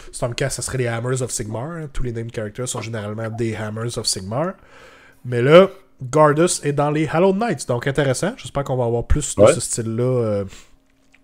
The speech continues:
Speaker 1: dans le futur. Euh, donc, <clears throat> on peut avoir un cinq plus ward save pour les units qui sont Holy Within douze. Euh,
Speaker 2: C'est cool.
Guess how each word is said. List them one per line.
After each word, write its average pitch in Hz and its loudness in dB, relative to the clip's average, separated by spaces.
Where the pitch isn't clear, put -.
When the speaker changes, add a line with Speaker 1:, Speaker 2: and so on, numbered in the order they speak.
Speaker 1:
dans 143 8
le 151 4
futur. - -4
Euh, 101 -6
donc, 143 2
<clears throat> - -6
on 180 6
peut 175 4
avoir 180 6
un 147 2
cinq 143 -2
plus - -4
ward 131 2
save 151 -6
pour 127 -4
les 117 -2
units 110 -4
qui - -12
sont 101 -6
Holy 127 0
Within 113 -2
douze. 127 -8
Euh, 87 -8
Speaker 2:
C'est 110 6
cool. 95 2